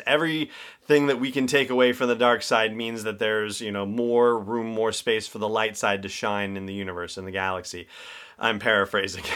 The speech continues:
<laughs> but that's the general gist. Now, the Sith helmet that she takes and takes back, and apparently has been keeping,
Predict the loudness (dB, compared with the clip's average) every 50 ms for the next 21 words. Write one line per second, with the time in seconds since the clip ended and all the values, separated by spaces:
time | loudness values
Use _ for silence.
0 | -8 -2 2 2 2 2 2 0 0 0 4 8 8 8 8 8 2 -2 -6 -2
1 | 0 2 2 2 2 0 -2 -2 -2 -2 -2 -2 -4 -10 -16 -20 -18 -16 -16 -16
2 | -12 -6 2 6 8 10 10 10 8 4 0 -2 -6 -4 -4 -2 -2 0 0 0
3 | 0 0 -2 -4 0 4 6 6 6 6 4 2 0 -2 -4 _ -8 -2 2 4
4 | 4 4 2 0 -4 _ _ _ -12 -8 -6 -6 -6 -4 -2 0 0 0 0 -4
5 | -8 -10 -12 -16 -20 -20 -20 -20 -20 _ _ -20 -20 -8 -2 -2 -2 -2 0 0
6 | -2 -2 -2 -4 -4 2 6 6 8 8 8 6 2 0 -6 -6 -4 -4 -2 0
7 | 2 2 2 2 2 2 2 2 0 -2 -4 -4 -6 -8 -8 -8 -4 -2 0 0
8 | 0 -2